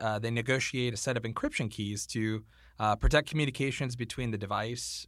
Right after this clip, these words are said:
and, or your phone and, like, these Beats headphones, for example. And so the purpose of that key is to make sure that the data being transmitted, um, isn't lost in transit and, um, there's integrity there so nobody can kinda snoop in on the data,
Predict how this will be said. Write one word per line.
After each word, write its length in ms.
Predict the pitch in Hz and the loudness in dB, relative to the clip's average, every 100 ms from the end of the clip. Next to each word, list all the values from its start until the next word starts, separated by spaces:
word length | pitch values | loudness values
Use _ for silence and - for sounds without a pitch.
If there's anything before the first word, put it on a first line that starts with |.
| - | -6
and, 480 | 113 104 104 107 | -2 0 -2 -4
or 220 | 117 113 110 | 4 4 6
your 160 | 104 | 2
phone 460 | - 220 196 160 139 | 0 4 6 6 2
and, 120 | 120 | 0
like, 160 | 110 104 | -2 -2
these 160 | 107 | -6
Beats 280 | 107 110 101 | -2 -2 0
headphones, 360 | 107 101 98 95 | -2 -2 -8 -8
for 120 | 90 | -12
example. 460 | 90 92 92 95 - - _ _ _ _ _ - - - - | -8 -8 -8 -10 -12 -20 _ _ _ _ _ -10 -10 -18 -2
And 140 | 160 | 2
so 80 | 175 | 4
the 80 | 160 | 4
purpose 300 | 285 285 - | 2 0 0
of 80 | 117 | 2
that 180 | 110 - | 2 0
key 340 | 104 104 143 | -8 -6 -6
is 200 | 117 113 | -4 -4
to 100 | - | -2
make 160 | 113 107 | -2 -2
sure 260 | - 110 107 | -2 0 0
that 200 | 104 - - - - | -2 -4 -16 -20 -4
the 80 | 113 | 2
data 240 | 127 135 | 4 4
being 220 | 131 117 | 0 -2
transmitted, 720 | - 180 226 127 98 104 120 - | -4 -2 -2 -2 -4 -4 -6 -6
um, 520 | 110 107 104 104 104 | -2 0 0 -2 -2
isn't 240 | 123 127 139 | -2 -2 0
lost 300 | 120 113 143 | 2 2 -2
in 60 | |
transit 720 | 120 - 117 113 113 113 113 - | -6 -4 -2 -2 -2 0 -2 -4
and, 480 | 104 98 98 95 - _ - - | -6 -4 -4 -8 -12 _ -20 -8
um, 200 | 98 104 | -4 -4
there's 160 | 98 101 | -4 -4
integrity 500 | 98 147 147 139 135 | -4 -2 0 0 0
there 240 | 135 131 | 2 2
so 140 | - | 0
nobody 260 | 117 117 113 | -2 -2 -2
can 160 | 110 104 | -2 -4
kinda 220 | 113 101 | -4 -4
snoop 400 | - 202 202 185 | -4 0 0 2
in 100 | 170 | 0
on 140 | 160 | 0
the 40 | 147 | 0
data, 460 | 143 139 131 131 | 2 2 2 0